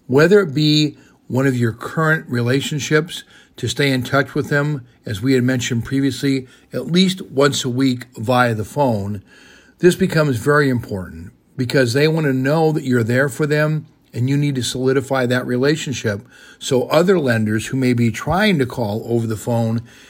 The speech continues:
can't convince your agent to take a look at what they have to offer when their next purchase opportunity presents itself. So maintaining your relationships is critical during this time frame.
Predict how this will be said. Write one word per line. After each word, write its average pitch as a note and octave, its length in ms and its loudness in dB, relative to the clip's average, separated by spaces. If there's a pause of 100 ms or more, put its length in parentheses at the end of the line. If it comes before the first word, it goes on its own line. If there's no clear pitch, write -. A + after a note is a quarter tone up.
(280)
can't D3 380 2
convince C3+ 480 0
your C3 120 0
agent C3 360 0
to A#2+ 80 -6
take A#2+ 300 -4
a A#2 60 -4
look A#2+ 240 0
at - 60 -12
what A#2+ 200 0
they B2 120 0
have A#2+ 220 0
to A#2+ 100 -2
offer A2 480 -2 (320)
when A#2+ 160 0
their A#2+ 160 4
next A#2 320 0
purchase A2+ 400 -4
opportunity G#2+ 580 -4
presents C3+ 520 -2
itself. F#2 440 -8 (920)
So - 160 -4
maintaining C3+ 640 2
your D#3 80 0
relationships C#3+ 800 2
is A#2+ 100 -8
critical B2 500 -2
during A2+ 260 -2
this A2+ 140 -2
time C3 280 -2
frame. F#2+ 400 -10